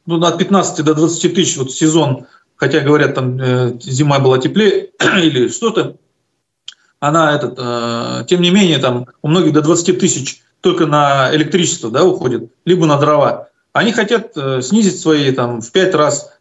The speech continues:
э, посчитали, да, в пять раз у них будет дешевле, э, на газу. Но им не дают технические условия это сделать. Они сами хотят,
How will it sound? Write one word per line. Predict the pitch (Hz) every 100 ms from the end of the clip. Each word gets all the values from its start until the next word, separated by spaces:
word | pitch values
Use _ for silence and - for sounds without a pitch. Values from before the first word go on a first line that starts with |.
| _
э, | 131 123 120 117
посчитали, | 143 143 131 151 131
да, | 127
в | -
пять | 185 185
раз | 147 -
у | 131
них | 143 139
будет | 139 131
дешевле, | 120 139 135 120 - - _ -
э, | 123 117
на | 120
газу. | 139 151 139 147 - - _ _ _ _ -
Но | 202
им | 220 240 202
не |
дают | 160 180 185
технические | - 165 143 -
условия | 117 123 110 104 - -
это | 127
сделать. | 131 131 - -
Они | 147 180
сами | 190 202 175
хотят, | 135 135 127